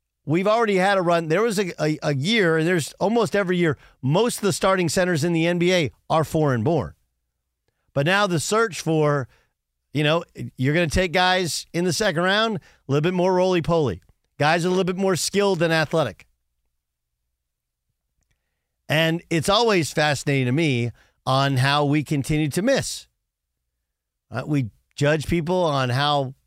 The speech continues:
fast they are, how tall they are, how long their arms are, how high they jump. And yet, last year it was Steph, who we all, myself included,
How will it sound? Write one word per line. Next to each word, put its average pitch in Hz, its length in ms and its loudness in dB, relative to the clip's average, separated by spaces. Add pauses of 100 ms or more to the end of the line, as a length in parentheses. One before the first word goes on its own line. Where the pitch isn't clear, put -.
(100)
fast 156 360 -2
they 160 120 0
are, 156 400 0 (300)
how 110 140 -2
tall 165 340 0
they 156 160 2
are, 160 420 0 (400)
how 113 140 -4
long 156 320 0
their 165 140 2
arms 156 320 0
are, 151 400 0 (280)
how 143 160 0
high 143 200 2
they 139 120 0
jump. 107 360 -4 (2500)
And 123 160 0
yet, 151 220 0 (180)
last 151 360 0
year 160 100 2
it 139 60 -2
was 123 100 -2
Steph, - 560 0 (560)
who 147 340 0 (120)
we 135 220 0
all, 160 360 0 (920)
myself 120 560 -2
included, 151 400 -2